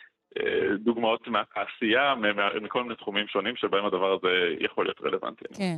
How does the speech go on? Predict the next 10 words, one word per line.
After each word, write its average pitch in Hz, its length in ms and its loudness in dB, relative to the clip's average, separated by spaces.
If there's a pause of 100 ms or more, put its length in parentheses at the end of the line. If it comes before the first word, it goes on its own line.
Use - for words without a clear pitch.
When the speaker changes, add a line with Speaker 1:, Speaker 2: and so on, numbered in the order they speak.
(160)
Speaker 2:
ואפשר 208 640 0
לחשוב 302 320 -2
גם 269 160 0
על 277 60 2
ההבדל 226 360 0
אולי 233 220 2
בין 208 160 0
החשיבה 214 460 -2
האנושית, 214 720 0
אה, 208 40 2